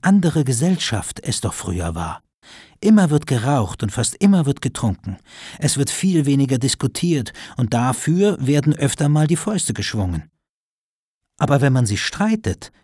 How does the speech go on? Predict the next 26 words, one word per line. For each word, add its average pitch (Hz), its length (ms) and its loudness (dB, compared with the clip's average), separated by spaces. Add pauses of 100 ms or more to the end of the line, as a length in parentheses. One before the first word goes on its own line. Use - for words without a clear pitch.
(120)
ist 143 200 -2
es 127 100 -4
nie 175 140 4
so 131 100 0
richtig 117 380 -4
ernst 113 520 -2 (240)
und 110 140 -2
zwei 185 300 -2
Szenen 120 400 0
später 117 560 -4 (200)
haben 117 220 0
sich 98 240 -4
alle 160 220 2
wieder 104 220 -2
lieb. 78 300 -10 (840)
Ich - 160 -2
werde 208 200 0
das 185 200 -2
Gefühl 208 340 -2
nicht 135 240 -2
los, 127 320 -2
dass - 240 -4
heutzutage 151 580 -2
sehr 123 300 0
viele 131 300 -4
Dicke 127 500 -2